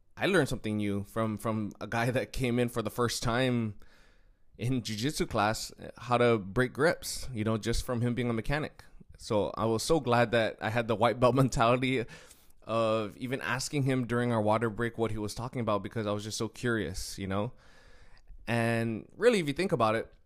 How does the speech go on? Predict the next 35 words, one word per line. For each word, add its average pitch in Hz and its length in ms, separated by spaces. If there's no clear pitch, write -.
if 131 220
my 120 320
ego, 131 560
uh, 107 240
got 123 220
in 127 80
the 113 80
way 110 180
of 104 180
learning 113 420
from - 240
anyone 113 800
and 98 680
everyone, 110 680
you 113 100
know, 135 100
I, 131 420
I 123 40
would 127 180
have 120 140
missed 120 540
these 123 440
awesome 117 340
details, 101 960
uh, 101 480
from 104 640
the 101 100
fencing 113 500
footwork 104 540
from 113 140
the 104 80
dude 107 200
at 101 100
the 107 60
bar, 95 460